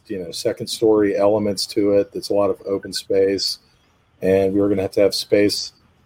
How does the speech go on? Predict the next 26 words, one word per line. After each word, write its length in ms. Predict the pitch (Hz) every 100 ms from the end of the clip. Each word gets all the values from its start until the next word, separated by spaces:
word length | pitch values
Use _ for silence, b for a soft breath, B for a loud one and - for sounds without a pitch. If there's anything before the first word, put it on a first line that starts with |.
| _ _
behind 440 | - - 107 117 120
the 80 | 113
set 420 | - 113 113 -
so 120 | 117
we 80 | 110
could 160 | 110
do 180 | 110 113
things. 300 | 113 110 107
I 40 | 104
mean, 100 | 104
I'm 80 | 104
glad 240 | 117 117
we 80 | 98
thought 240 | - 143
about 160 | 117 -
that, 120 | 104
'cause, 120 | 95
like, 140 | 104 117
when 80 | 117
we 60 |
had 140 | 110 -
Brian 280 | 107 110 101
Setzer 460 | - 120 123 104
and 80 | 98
his 140 | 90
orchestra, 600 | 95 95 - - 101 95